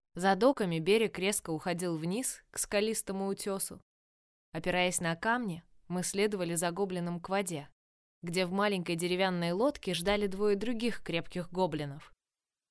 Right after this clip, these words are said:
«Быстрее, быстрее!» поторапливал нас Сладоперст,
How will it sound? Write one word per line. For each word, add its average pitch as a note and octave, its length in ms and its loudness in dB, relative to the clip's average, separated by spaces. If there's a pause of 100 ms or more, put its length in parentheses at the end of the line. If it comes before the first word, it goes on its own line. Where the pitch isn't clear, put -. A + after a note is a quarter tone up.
(520)
«Быстрее, F3+ 680 4
быстрее!» F#3+ 840 4 (540)
поторапливал E3 580 0
нас E3+ 260 -2
Сладоперст, F3 720 -2